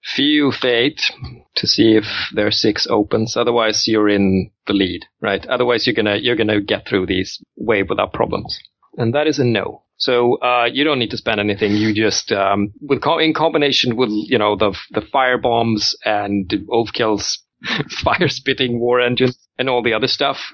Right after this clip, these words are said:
uh, you make it without any trouble to the, the walls of the fortified breweries. You burn away some of the webbing around the, um, uh, around the entrance,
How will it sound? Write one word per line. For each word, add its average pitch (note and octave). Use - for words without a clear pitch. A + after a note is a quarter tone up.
uh, G2+
you A#2
make C3+
it C#3
without C3
any A#2+
trouble A2+
to B2+
the, A2+
the G#2+
walls A#2
of A#2
the B2
fortified C3+
breweries. C3
You G2
burn C3
away A#2+
some A2+
of A2+
the A2+
webbing A#2+
around G#2+
the, G#2+
um, G2+
uh, G2+
around A#2
the B2+
entrance, C3+